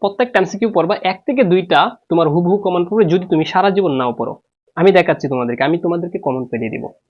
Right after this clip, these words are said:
আমি দেখাবো। তুমি দেখবা শুরুতেই পরিসংখ্যান থেকে একটা এমসিকিউ আসছে কিনা। এই যে দেখো বাইশ নাম্বারটা দেখো। আহ, অনেকে করে কি যে, "স্যার, আমি তো এক থেকে, আহ, একুশ পারি না, বাইশ কেন পড়বো?" দেখো, রম্বসের প্রতিসম রেখার সংখ্যা কয়টা? রম্বসের প্রতিসম রেখা কয়টা থাকে এটা বলতে হবে।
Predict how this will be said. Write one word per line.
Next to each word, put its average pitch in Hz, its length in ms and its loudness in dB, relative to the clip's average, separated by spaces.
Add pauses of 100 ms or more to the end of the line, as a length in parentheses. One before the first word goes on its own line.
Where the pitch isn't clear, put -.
(300)
আমি 165 180 4
দেখাবো। 117 360 0 (600)
তুমি 262 200 6
দেখবা 190 320 4
শুরুতেই 196 460 0 (160)
পরিসংখ্যান 233 580 0
থেকে 240 220 -4
একটা 160 340 -2
এমসিকিউ 151 380 -2
আসছে 123 280 -4
কিনা। 120 260 -4
এই 208 160 4
যে 190 80 4
দেখো 143 200 0
বাইশ 151 360 0
নাম্বারটা 120 320 -4
দেখো। 117 200 -6 (380)
আহ, 170 100 -4 (100)
অনেকে 196 360 0
করে 190 180 4
কি 180 180 0
যে, 151 100 2
"স্যার, 147 200 -2
আমি 151 260 4
তো 175 120 -2
এক 165 260 0
থেকে, 175 360 2 (400)
আহ, 123 320 -6
একুশ 196 320 2
পারি 139 200 2
না, 120 280 -4
বাইশ 156 220 -2
কেন 131 200 0
পড়বো?" 120 220 -4
দেখো, 117 180 -6 (760)
রম্বসের 226 540 6
প্রতিসম 240 480 -2
রেখার 180 260 -4
সংখ্যা 160 280 -6
কয়টা? 123 320 -6
রম্বসের 190 520 2
প্রতিসম 196 460 -2
রেখা 165 220 -2
কয়টা 127 240 -4
থাকে 113 240 -8
এটা 117 120 -2
বলতে 113 240 -6
হবে। 101 120 -10